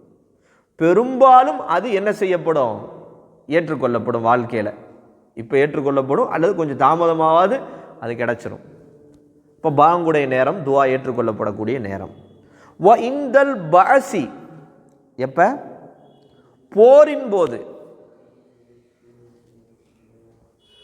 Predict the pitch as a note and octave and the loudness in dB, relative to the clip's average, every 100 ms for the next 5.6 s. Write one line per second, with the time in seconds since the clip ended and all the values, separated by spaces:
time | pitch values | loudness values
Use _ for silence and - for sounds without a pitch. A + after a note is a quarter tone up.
0 | _ _ _ _ - B3+ D4 D4+ D4 C4+ | _ _ _ _ -4 0 2 2 2 2
1 | G#3+ B3 C#4 C4 C4 C#4+ C4 E3 F#3 A3+ | 0 0 0 0 -2 -2 -2 2 4 4
2 | C4 B3+ A#3+ C#4+ C4 D#3+ F3 A3+ A3+ D3 | 0 -2 -4 -6 -4 -2 2 2 0 -2
3 | A#2 - - - - _ _ _ _ _ | -6 -16 -20 -20 -20 _ _ _ _ _
4 | - D#3+ A3 C#4 C#4 B3+ B3+ C#4+ C4 - | -2 0 2 0 2 2 2 0 -6 -8
5 | - A#3 C4 - - - | -4 4 4 2 -4 -16